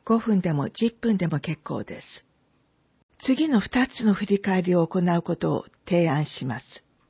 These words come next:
どちらをとっても良いですし、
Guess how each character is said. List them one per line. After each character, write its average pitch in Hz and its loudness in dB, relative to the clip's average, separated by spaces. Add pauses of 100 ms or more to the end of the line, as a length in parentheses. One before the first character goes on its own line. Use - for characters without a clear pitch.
(1120)
ど 277 6
ち 285 -6
ら 185 2
を 165 2
と 180 -2
っ - -4
て - -2
も 135 -4
良 175 2
い 175 0
で 139 -8
す - -12
し、 - -6